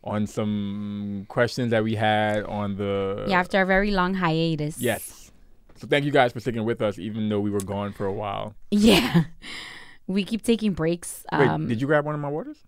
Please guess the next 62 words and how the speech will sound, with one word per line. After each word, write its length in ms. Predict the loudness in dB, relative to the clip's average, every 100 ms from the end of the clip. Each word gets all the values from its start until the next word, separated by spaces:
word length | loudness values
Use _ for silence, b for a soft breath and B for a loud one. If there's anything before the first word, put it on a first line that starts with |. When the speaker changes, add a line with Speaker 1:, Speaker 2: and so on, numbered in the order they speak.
| -16
Speaker 1:
My 80 | -8
Fiji 240 | -8 -6
waters? 240 | -8 -10 -16 _ -8
Speaker 2:
No, 420 | -4 0 2 2
I'm 80 | 2
not 160 | 2 2
Speaker 1:
Oh, 20 |
Speaker 2:
drinking 260 | -2 0
Speaker 1:
thanks. 200 | -2 -2
Speaker 2:
your 80 | -2
Fiji. 0 |
Speaker 1:
Good. 80 | 0
Speaker 2:
Hello, 400 | 2 4 4 4
I'm 200 | 2 2
on, 280 | 2 2 -2 -4
I'm 160 | -2
on 160 | 0 2
my, 480 | 2 2 2 0 -4 -4
I 60 | -2
have 140 | -2
to, 260 | -2 -2 -2 -8 _ _
I 120 | 2 4
monitor 440 | 6 4 4 2
my 240 | 0 0
own 160 | 0 0
water. 440 | -2 -4 -6 -8 -12
Speaker 1:
Okay, 180 | -8 -8
no, 200 | -8 -12 -12 -6
ju-, 160 | -4 -2
just 140 | -2
keep 160 | -4 -6
drinking 160 | -6
your 80 | -8
poor, 280 | -4 -4 -6
your 120 | -8 -8
poor 180 | -4
man's 240 | -4 -4 -6
water. 260 | -8 -10 -12 -16 -10 -4
Speaker 2:
It's 80 | 2
Speaker 1:
We 60 |
Speaker 2:
all 60 | 2
Speaker 1:
o-, 40 |
Speaker 2:
right. 200 | 2 -2 -8 -6
Speaker 1:
we 80 | -2
only 160 | 0
drink 160 | 0 -4
the 80 | -6
finest. 640 | -2 -2 -2 -6 -12 -20 -20 -20 -20 -20 -18 -2
Speaker 2:
Yeah, 180 | 2
that'll 160 | 2 2
be, 140 | 2
like, 160 | 0 2
the 80 | 0
only 220 | 2 2
water 240 | 2 2 0
you 180 | -2
drink 260 | -4 -4 -4
for, 120 | -4
like, 140 | -6 -4
the 80 |
next 260 | -6 -6 -2
week. 260 | 0 0